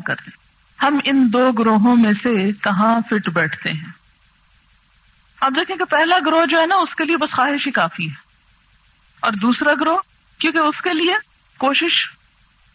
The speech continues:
دنیا کے لیے تو کوشش سب کرتے ہیں، ہر ایک کر رہا ہوتا ہے، اس لیے اس کے لیے نہیں کہا گیا اور اس نے اس کے لیے کوشش کی۔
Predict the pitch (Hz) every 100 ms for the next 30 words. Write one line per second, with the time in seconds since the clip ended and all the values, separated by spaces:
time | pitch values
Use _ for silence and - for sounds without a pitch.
0 | - 190 233 311 349 349 339 - 294 311
1 | - 320 - 180 - 170 151 _ _ _
2 | _ - 262 302 - 214 185 170 160 175
3 | 160 _ _ _ _ _ _ - 247 277
4 | 285 - - 285 311 339 285 269 254 254
5 | 262 262 247 254 240 - 254 233 214 -
6 | 202 -